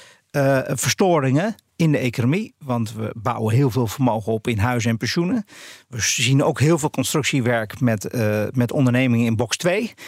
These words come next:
De directeur grote aandeelhouder heeft allerlei voordelen die alleen, eh, gewone mensen niet hebben, eh,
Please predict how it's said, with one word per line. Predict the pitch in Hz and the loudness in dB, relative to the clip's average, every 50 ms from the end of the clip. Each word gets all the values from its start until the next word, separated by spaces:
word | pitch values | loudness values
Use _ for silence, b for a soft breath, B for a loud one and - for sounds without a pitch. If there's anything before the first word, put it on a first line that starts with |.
| B B B B | B B B B
De | - 110 107 | -10 -8 -4
directeur | 101 127 117 107 - 123 113 | -2 -2 -2 0 0 -2 -2
grote | - 131 117 107 - | 0 0 -2 0 0
aandeelhouder | 120 127 127 120 104 110 113 104 110 | -2 0 0 0 0 0 -2 -2 -2
heeft | 104 107 107 - - | -2 -2 -2 -2 -4
allerlei | - 117 117 117 - | -6 -6 -6 -6 -4
voordelen | - 170 170 165 131 123 117 104 110 107 | -2 0 0 2 0 0 -2 -2 -4 -4
die | 110 117 120 123 | -4 -4 -4 -4
alleen, | 117 113 110 107 104 98 B B B B B B B | -2 -2 -2 -4 -4 -6 B B B B B B B
eh, | B - 104 | B -4 0
gewone | - 156 156 151 | 2 2 4 4
mensen | 135 135 127 104 123 135 | 4 4 4 4 4 4
niet | 156 143 | 4 4
hebben, | 131 156 151 156 190 233 214 - - 240 202 | 4 2 2 2 0 -2 -2 -4 -6 -4 -2
eh, | 151 127 120 117 113 | -2 0 0 0 0